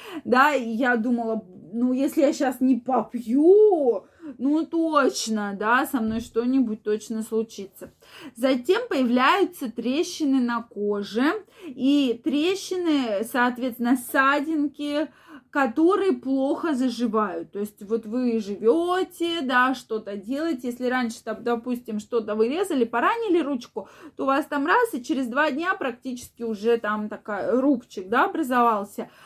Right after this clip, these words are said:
А здесь они и болят, и болят, им бывает кро-, кровоточат и кровоточат, и ничего не помогает. Следующая причина, то есть частые воспалительные заболевания. То есть к вам практически вообще всё прилипает.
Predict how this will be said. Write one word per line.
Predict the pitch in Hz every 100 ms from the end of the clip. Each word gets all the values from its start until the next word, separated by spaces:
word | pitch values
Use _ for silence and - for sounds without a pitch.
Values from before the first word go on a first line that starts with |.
| 302
А | 220 240
здесь | 226 254 247
они | 208 208 208
и |
болят, | 180 190 202 196 196 170
и |
болят, | 175 175 196 247 311 269 254 226
им | 190
бывает | 185 190 190 -
кро-, | 208 208 202 185
кровоточат | 208 208 208 214 254 220 214 -
и |
кровоточат, | - 196 196 196 277 339 359 311 214
и | 208
ничего | 196 190 - 233
не | 254 262
помогает. | 247 214 214 196 175 143 - - _ - - 302
Следующая | 294 349 453 440 381 254
причина, | 254 254 320 254 220
то | 240
есть | -
частые | 381 415 - 359
воспалительные | 277 - 214 226 262 269 247 240
заболевания. | 220 208 220 220 202 196 190
То | 202
есть | 202 220
к |
вам | 240 277 285 - -
практически | 269 269 247 - 339 359 - 359 - 320
вообще | 320 339 - 330 285
всё | - 320 294
прилипает. | 220 220 214 214 226 214 202 196